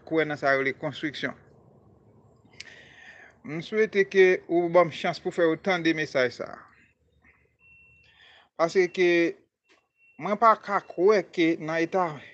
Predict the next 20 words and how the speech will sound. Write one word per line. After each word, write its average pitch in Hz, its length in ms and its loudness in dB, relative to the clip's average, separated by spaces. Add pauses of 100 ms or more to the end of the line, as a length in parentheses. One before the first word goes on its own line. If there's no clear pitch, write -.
(120)
gens 175 200 -6
nous 180 120 -6
pauvres 170 400 4
là. 113 120 -2 (1400)
On 233 200 4
sait 240 280 6
de 185 160 6
nègres 151 480 -2 (1800)
que 190 360 6 (880)
peuple 233 260 6
te 233 120 6
ka 170 480 2 (1500)
très 202 220 4
sympathisé 175 580 0
ensemble 151 320 -4
avec 131 300 2
eux 131 40 0
pour - 200 -10
cause 220 360 8
yo. 131 220 -2